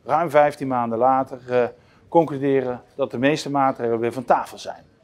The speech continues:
We moeten nog afstand houden, goed op onze hygiëne letten, maar we kunnen weer in de bioscoop, lekker op het terras zitten, weer wat meer naar het, eh, werk, bij elkaar op, eh, bezoek. Kortom,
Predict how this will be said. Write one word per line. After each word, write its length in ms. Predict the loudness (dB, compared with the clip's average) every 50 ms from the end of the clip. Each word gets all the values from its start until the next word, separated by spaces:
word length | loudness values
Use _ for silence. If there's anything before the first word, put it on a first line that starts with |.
| _ _ _
We 80 | -20 -12
moeten 200 | -12 -6 -4 -2
nog 120 | -2 2 4
afstand 340 | 4 4 4 2 -4 -4 -2
houden, 400 | 2 2 2 2 2 0 -4 -8 _ _ _ _ _
goed 260 | -6 -2 0 0 0
op 100 | 0 -2
onze 200 | -2 -4 -4 -4
hygiëne 580 | -4 -4 -2 2 4 4 4 4 2 -2 -4 -4 -10 _ _ _ _
letten, 420 | -4 -2 0 0 -2 -4 -10 -12 -12 _
maar 140 | -8 -6 -6
we 100 | -6 4
kunnen 260 | 6 6 6 6 4
weer 160 | 2 2 2
in 120 | 0 2 0
de 60 | 0
bioscoop, 800 | 0 2 2 2 0 0 4 6 6 8 6 4 2 -4 -12 -12
lekker 340 | -8 -2 0 0 0 0 -2
op 100 | -4 -4
het 120 | -4 -4 -2
terras 300 | -2 0 0 0 -2 -2
zitten, 340 | -4 -6 -4 -4 -6 -8 -8 _ _ _ _ _ _ _ _
weer 380 | -10 -6 2 6 8 8 8 6
wat 120 | 4 2
meer 260 | 2 0 0 0 0
naar 260 | 2 2 2 2 0 0
het, 240 | -4 -6 -2 0
eh, 240 | 0 0 2 0 0
werk, 480 | 0 0 0 0 2 0 -2 -4 -4 -10 -16 0 2
bij 200 | 4 4 6 4
elkaar 400 | 2 2 0 0 2 0 2 0
op, 240 | 0 -2 0 -4
eh, 60 | -4 -2
bezoek. 340 | -2 -4 -4 -4 -6 -6 _ _
Kortom, 440 | 6 6 8 8 6 4 4 0